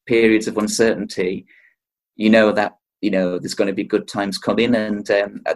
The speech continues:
that's just what makes it interesting. I mean, any football fan loves their club unconditionally and wouldn't say a bad word about them. But I think from the outside looking in,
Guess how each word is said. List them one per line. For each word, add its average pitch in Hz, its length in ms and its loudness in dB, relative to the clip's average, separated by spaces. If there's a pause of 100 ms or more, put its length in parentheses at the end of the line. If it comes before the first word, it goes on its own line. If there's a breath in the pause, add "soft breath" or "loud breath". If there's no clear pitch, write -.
that's - 200 0
just - 100 -8
what 85 100 0
makes 107 200 -2
it - 80 -16
interesting. 123 440 0
I 127 40 4
mean, 131 300 4 (680 soft breath)
any 151 240 6
football 123 420 2
fan 101 300 0
loves 101 220 -2
their 98 100 -2
club 104 240 -2
unconditionally 101 800 -4
and 98 180 -4
wouldn't 101 220 -6
say 95 200 -2
a 98 60 -2
bad 101 220 0 (140)
word 98 180 2
about 98 360 0
them. 95 260 -6 (360)
But 117 100 4
I 117 40 4
think 123 360 0
from 120 140 -2
the 117 100 -2
outside 117 420 -2
looking 107 320 -4
in, 98 380 -6